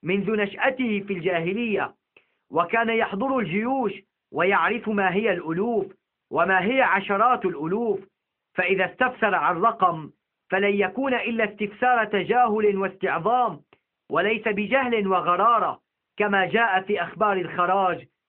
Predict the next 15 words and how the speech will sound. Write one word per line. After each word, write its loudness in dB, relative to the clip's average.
من -2
هجر 0
والبحرين. -4
قال 2
أبو 0
هريرة 2
ما 2
فحواه: 0
"قدمت 0
من 0
هجر 2
والبحرين -2
بخمسمائة -2
ألف -2
درهم، -2